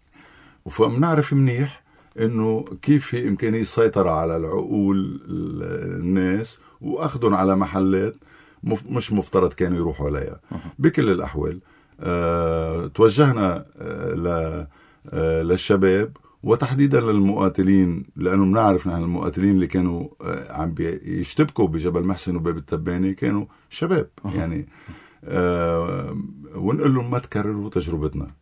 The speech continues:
Speaker 2: أها.
Speaker 1: باختصار عم بحكي إنه ما تكرروا تجربتنا، آه، لأنه رح تاخدنا مرة تانية هيدا على المهوار، ورح، آه، بعدين تندموا وقت اللي بطل الندم بينفع.
Speaker 2: أها.
Speaker 1: آه، يعني،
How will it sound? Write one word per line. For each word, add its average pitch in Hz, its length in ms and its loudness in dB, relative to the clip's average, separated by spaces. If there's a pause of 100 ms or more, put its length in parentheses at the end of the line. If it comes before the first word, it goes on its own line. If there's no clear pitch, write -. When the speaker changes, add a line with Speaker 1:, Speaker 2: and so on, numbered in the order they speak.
(140)
Speaker 2:
أها. - 220 -14 (100)
Speaker 1:
باختصار 98 600 -2 (160)
عم 80 180 -4
بحكي 92 400 -6
إنه 95 140 0
ما 107 160 -2
تكرروا 120 380 0
تجربتنا، 95 600 -4 (540)
آه، 87 540 0
لأنه 107 500 0
رح 92 200 -6 (380)
تاخدنا 98 540 0
مرة 101 260 2
تانية 98 340 2
هيدا 87 180 2
على 76 140 -2
المهوار، 127 460 2 (460)
ورح، 95 760 0 (120)
آه، 90 440 2
بعدين 101 520 2
تندموا 127 500 0
وقت 117 200 0
اللي 95 120 0
بطل 95 280 0
الندم 87 480 2
بينفع. 80 440 -2 (340)
Speaker 2:
أها. 90 240 -6 (220)
Speaker 1:
آه، 82 580 -6
يعني، 82 340 -8